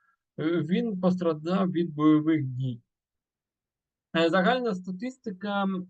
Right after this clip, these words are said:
е, це вже останнє.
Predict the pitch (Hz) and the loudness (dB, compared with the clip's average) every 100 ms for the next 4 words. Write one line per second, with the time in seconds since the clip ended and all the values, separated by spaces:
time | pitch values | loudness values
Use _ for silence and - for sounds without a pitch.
0 | _ 185 180 175 170 170 165 160 165 151 | _ -2 0 2 2 0 0 0 -2 -4
1 | 196 185 180 180 147 175 170 160 - - | 0 2 2 0 -2 0 0 -4 -8 -6
2 | 147 139 139 185 | -4 -4 -4 -4